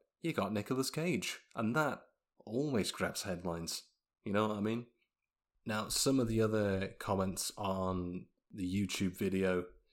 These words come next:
So, like, the, the character, "That's a spin-off I'd love to see." "Why is he out of breath?" "W T F was that?" "I felt like I just tripped out for one minute and three seconds." Classic Nick Cage.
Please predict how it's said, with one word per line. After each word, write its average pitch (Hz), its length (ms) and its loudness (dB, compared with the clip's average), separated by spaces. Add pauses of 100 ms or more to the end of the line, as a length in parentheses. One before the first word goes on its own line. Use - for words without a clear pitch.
(440)
So, - 140 -6
like, 90 180 -6
the, 95 300 -4
the 101 100 -4
character, 120 480 -2
"That's 104 260 -6
a 95 40 -4
spin-off 98 420 -2
I'd 92 140 -2
love 95 180 -4
to - 80 -6
see." 139 680 0 (680)
"Why 107 220 -4
is 110 120 -2
he 104 160 0
out 95 160 -4
of - 160 -20
breath?" 123 520 0 (440)
"W 98 260 0
T 95 220 -2
F 87 180 -8
was 87 240 -6
that?" 123 380 -2 (360)
"I 110 60 -8
felt 147 220 2
like 113 180 -2
I 98 40 2
just 98 200 -2
tripped - 260 2
out 107 200 2
for 104 80 -4
one 95 200 4
minute 95 200 0
and 92 100 -10
three 98 200 -4
seconds." 120 360 -4
Classic - 500 -2
Nick - 300 -6
Cage. 131 580 -4